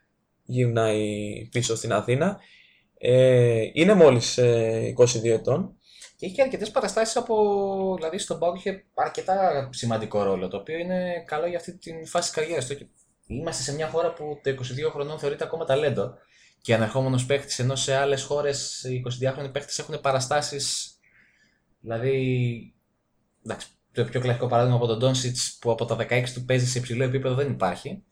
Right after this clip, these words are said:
Speaker 2: Αλλά με τα δεδομένα του, ο Κόνιαρης έχει αρκετές παραστάσεις. Και
Speaker 1: Και
Speaker 2: για τα ελληνικά δεδομένα.
Speaker 1: και εντάξει, δεν θα πάει να κάνει και κάτεργα. Προετοιμασία δίπλα στο Βασίλη Σπανούλη θα πάει να κάνει στη... με τον Ολυμπιακό.
Speaker 2: Ξεκάθαρα, άλλη φάση της καριέρας του ξημερώνει.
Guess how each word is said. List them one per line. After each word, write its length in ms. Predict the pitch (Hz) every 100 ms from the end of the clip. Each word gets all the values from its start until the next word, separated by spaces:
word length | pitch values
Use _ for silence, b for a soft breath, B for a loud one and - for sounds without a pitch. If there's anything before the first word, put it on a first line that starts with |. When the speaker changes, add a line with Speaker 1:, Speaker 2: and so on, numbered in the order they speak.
| b b b b _ _ _
Speaker 2:
Αλλά 800 | 165 175 175 170 170 170 165 165
με 140 | 165
τα 120 | 160 151
δεδομένα 500 | 143 156 185 196 196
του, 360 | 185 180 175
ο 20 | 165
Κόνιαρης 380 | 180 175 165
έχει 160 | 170 -
αρκετές 280 | 139 135 123
παραστάσεις. 640 | 104 95 90 90 - - _ _ _ _ _ _ _ -
Και 100 | -
Speaker 1:
Και 60 | 113
Speaker 2:
για 40 |
τα 60 | 123
ελληνικά 320 | 117 117 123
δεδομένα. 340 | 101 92 90
Speaker 1:
και 140 | - 139
εντάξει, 400 | 147 185 156 123
δεν 140 | 147
θα 160 | 156 160
πάει 220 | 139 127
να 100 | 117
κάνει 220 | 120 117
και 100 | 113
κάτεργα. 560 | 110 117 123 127 156 156
Προετοιμασία 520 | 151 143 139 131 160
δίπλα 200 | 156 151
στο 120 | 147
Βασίλη 260 | 147 143 147
Σπανούλη 420 | - 147 156 120
θα 100 | 117
πάει 140 | 104
να 120 | 92 -
κάνει 340 | 113 113 120
στη... 200 | 120 113 113 110 107 107 113
με 80 | 117
τον 140 | 113
Ολυμπιακό. 360 | 113 110 107 -
Speaker 2:
Ξεκάθαρα, 560 | - 175 107 107 98
άλλη 580 | 107 101 95 92 92 92 92
φάση 220 | 104 -
της 100 | -
καριέρας 360 | 101 95 98
του 60 | -
ξημερώνει. 520 | - 101 101 107 127